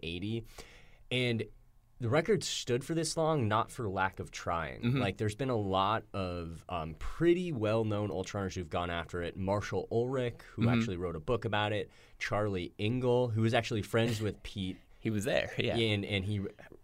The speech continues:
Speaker 1: helped run Pete in the last forty miles. Um, and,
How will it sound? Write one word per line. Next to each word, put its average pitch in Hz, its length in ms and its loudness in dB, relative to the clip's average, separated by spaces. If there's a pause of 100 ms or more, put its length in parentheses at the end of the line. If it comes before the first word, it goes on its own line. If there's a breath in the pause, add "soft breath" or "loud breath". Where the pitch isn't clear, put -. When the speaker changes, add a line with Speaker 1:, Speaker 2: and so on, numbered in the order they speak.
Speaker 1:
helped 104 300 -4
run 95 200 -2
Pete 90 240 -4
in 107 220 0
the 85 80 -2
last 82 280 -2
forty 82 260 -4
miles. 92 600 0 (120)
Um, 92 480 4 (480 loud breath)
and, 101 560 4